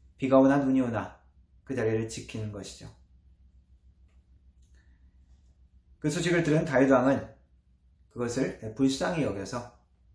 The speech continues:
측은히 여겨서 그 시체를 거두어오고 마침, 어, 챙겨주지 못했던 사울 왕과 요나단의 뼈까지 같이 수습하여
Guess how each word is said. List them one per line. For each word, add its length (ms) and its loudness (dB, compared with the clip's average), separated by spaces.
측은히 380 0
여겨서 600 -6
그 200 -6
시체를 400 0
거두어오고 760 -2
마침, 640 -2
어, 180 -14
챙겨주지 440 0
못했던 540 -2
사울 360 2
왕과 540 0
요나단의 840 0
뼈까지 400 -2
같이 400 -8
수습하여 680 -8